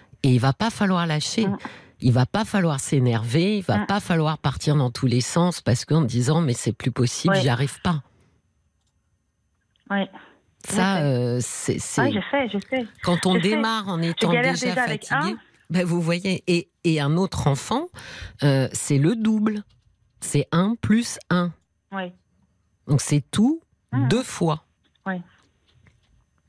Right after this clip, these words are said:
Speaker 2: Oui. Oui, oui, bien sûr, bien sûr, Cécilia, vous avez raison. Vous avez raison, oui, oui, on est d'accord, on est d'accord.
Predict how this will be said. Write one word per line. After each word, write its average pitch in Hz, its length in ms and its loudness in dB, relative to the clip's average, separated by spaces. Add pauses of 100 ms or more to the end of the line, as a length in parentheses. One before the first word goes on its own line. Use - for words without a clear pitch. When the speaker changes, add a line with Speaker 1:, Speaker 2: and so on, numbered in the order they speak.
(600)
Speaker 2:
Oui. 233 160 -4 (960)
Oui, 269 120 4
oui, 330 100 2
bien 208 200 -2
sûr, 294 240 -2
bien 220 180 -2
sûr, 294 180 -2
Cécilia, 196 300 -2
vous 190 60 -2
avez 202 200 2
raison. 202 380 -2 (500)
Vous 202 100 2
avez 214 200 2
raison, 214 420 -4
oui, 240 160 -4
oui, 277 260 -4
on 202 80 -4
est 202 120 -4
d'accord, 208 440 -2
on 170 120 -4
est 185 60 -6
d'accord. 180 420 -4